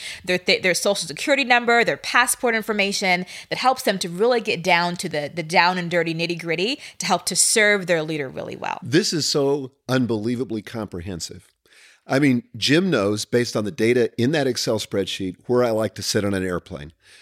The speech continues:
Speaker 2: Restaurants that I like, restaurants that I hate. What my food preferences are when he's ordering out for a meeting that we're gonna be doing inside the company. All that stuff. And by the way, when you buy a copy of your world-class assistant, we have a link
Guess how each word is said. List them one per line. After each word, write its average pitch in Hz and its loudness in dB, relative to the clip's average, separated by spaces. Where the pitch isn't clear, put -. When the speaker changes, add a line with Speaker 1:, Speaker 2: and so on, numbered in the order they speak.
Speaker 2:
Restaurants 123 2
that 107 0
I 98 2
like, 98 0
restaurants 107 -2
that 101 0
I 98 2
hate. 82 -4
What 120 2
my 113 2
food 131 2
preferences 127 -2
are 113 2
when 98 0
he's 101 0
ordering 104 2
out 107 -2
for 98 0
a 92 0
meeting 110 4
that 98 2
we're 78 -4
gonna 98 -2
be 92 0
doing 98 0
inside 98 -2
the 98 -4
company. 113 0
All 190 2
that 101 0
stuff. - -4
And 127 0
by 139 2
the 185 4
way, 165 2
when 117 2
you 175 0
buy 175 2
a 185 2
copy 123 -2
of 107 0
your 95 -2
world-class 127 -2
assistant, 101 -4
we 120 2
have 151 2
a 117 2
link 107 0